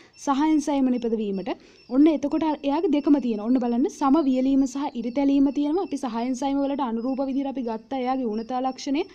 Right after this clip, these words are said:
සහ එන්සයිම් කෙනෙක් සහ එන්සයිම් ඇති කරනවා නම් කිසියම් විටමිනයක්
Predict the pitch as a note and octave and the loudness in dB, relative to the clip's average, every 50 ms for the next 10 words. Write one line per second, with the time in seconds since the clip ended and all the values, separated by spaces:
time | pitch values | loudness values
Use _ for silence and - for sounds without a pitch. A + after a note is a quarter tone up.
0 | - - - - - _ - - B3+ B3+ C4+ C4+ C#4 C4+ A#3+ D4 C#4 C#4 C#4 B3+ | -20 -20 -20 -20 -20 _ -6 -4 -2 0 0 2 0 0 0 0 2 2 2 2
1 | C4 C4+ C4 C4 A#3+ - - A#3+ A#3+ A#3+ A#3+ C4 C4 C4+ A#3 C#4+ C#4+ C#4 C4 G#3+ | 0 -2 -2 -4 -4 -8 -12 -10 -8 -6 -4 -2 -2 -2 -2 0 2 2 0 0
2 | G#3+ - A#3 C#4 C4+ C4+ C4+ C4+ C4+ C4 C#4 C#4 C4+ - C4 A#3+ C#4 C4+ C4+ C4+ | -2 -4 -4 -2 0 0 0 0 2 2 0 0 0 -2 -4 -4 -2 -2 -2 -2
3 | C4 - G#3+ G#3 A3 - A#3 A#3 B3 C4 C4+ C4+ C#4+ E4+ G4+ | -4 -6 -8 -10 -6 -4 -2 0 2 2 4 4 2 2 0